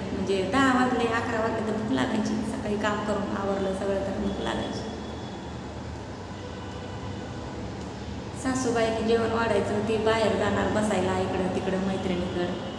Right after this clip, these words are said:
तेव्हा आपण सगळं काम करून, स्वयंपाक करून झाकून ठेवायचा. त्याला हात नाही लावायचा आणि घेऊन खायला म्हणजे असं येत नव्हतं. मग ती येणार आणि मग सगळे बसणार जेवायला, मग ती सगळ्यांना वाढणार जेवण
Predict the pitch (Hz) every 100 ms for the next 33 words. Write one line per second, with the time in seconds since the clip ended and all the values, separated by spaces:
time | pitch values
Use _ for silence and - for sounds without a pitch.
0 | - - - - 202 190 185 190 202 196
1 | 196 190 196 202 202 202 202 208 196 202
2 | - 190 180 185 180 180 180 151 - -
3 | - - - - - - - - 95 -
4 | - - - - - - - - - -
5 | - - - - - - - - - -
6 | - - 190 196 190 180 180 208 196 180
7 | 175 175 175 170 175 180 180 175 180 180
8 | 180 180 180 - 185 175 - - - -
9 | - - - - - - - - - -
10 | - - - 185 180 196 202 202 202 196
11 | 202 - 202 185 - - - - - 185
12 | 190 202 202 190 165 - 185 175 190 185
13 | 185 185 180 180 185 190 190 185 180 180
14 | 190 185 165 175 170 180 180 226